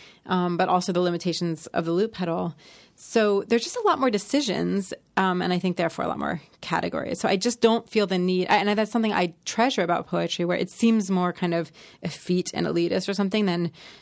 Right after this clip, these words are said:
sitting down to play music. Um, but in a way, it's kind of the most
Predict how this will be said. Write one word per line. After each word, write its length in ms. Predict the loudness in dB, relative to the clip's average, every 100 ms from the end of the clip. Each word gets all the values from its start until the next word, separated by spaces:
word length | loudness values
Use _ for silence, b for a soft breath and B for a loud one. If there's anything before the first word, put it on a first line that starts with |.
| B
sitting 340 | -4 2 4
down 160 | 4 0
to 80 | -2
play 440 | -2 0 0 -2 -8 _ _ _ 2
music. 460 | 2 2 -2 -6 -14 _ -20 _ _ _ _ _ -12 -2
Um, 340 | 0 2 0 -2
but 280 | 2 2 4
in 140 | 2
a 60 | 0
way, 400 | 2 2 4 2
it's 320 | 0 -4 -10
kind 240 | -2 0
of 80 | 2
the 60 | 2
most 480 | 0 -2 -6 -12